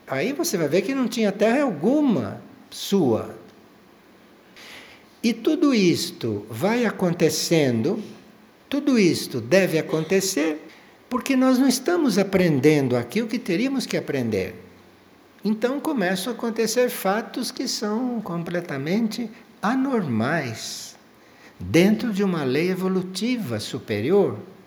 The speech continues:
na qual a alma desta terra, o logos desta terra, tenciona entrar. Porque este planeta, segundo os sinais que se tem tido, este planeta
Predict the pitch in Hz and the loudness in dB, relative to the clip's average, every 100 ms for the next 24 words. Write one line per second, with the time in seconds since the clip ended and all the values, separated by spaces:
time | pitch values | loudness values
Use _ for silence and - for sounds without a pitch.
0 | - - - 185 214 - 151 165 233 285 | -20 -18 -4 -2 -2 0 0 0 -2 -4
1 | - - - - - 131 123 139 202 185 | -8 -18 -20 -20 -14 -10 -6 -4 -2 -2
2 | 143 120 123 - 110 - 190 170 143 117 | -4 -6 -8 -8 -10 -2 -2 0 -2 -2
3 | 117 185 220 156 127 113 110 - 92 - | 2 4 2 0 -4 -4 -6 -6 -10 -6
4 | 185 202 120 90 - - - _ 233 247 | -4 -4 -6 -10 -14 -20 -20 _ 0 2
5 | - - 190 247 190 123 107 95 85 80 | 0 0 0 0 0 -2 -6 -8 -10 -10
6 | - - _ _ _ - 131 151 - 170 | -18 -20 _ _ _ -14 -8 -8 -2 0
7 | 233 - 196 185 151 127 113 107 - 190 | 0 -2 -6 -4 -2 0 0 -2 -6 -8
8 | 220 - - - - - - 147 123 175 | -8 -16 -20 -20 -20 -8 -6 -4 -2 0
9 | 180 160 - 139 120 123 120 110 - 107 | 2 0 -2 -4 -2 -2 -2 -6 -8 -10
10 | 95 - - - 98 101 - 254 127 95 | -10 -14 -18 -8 -8 -6 -4 -4 -2 -6
11 | 95 - - - - _ - 165 170 - | -8 -14 -20 -20 -20 _ -2 -2 -2 -4
12 | 117 104 165 208 - 104 90 | -4 -2 0 0 -2 -10 -10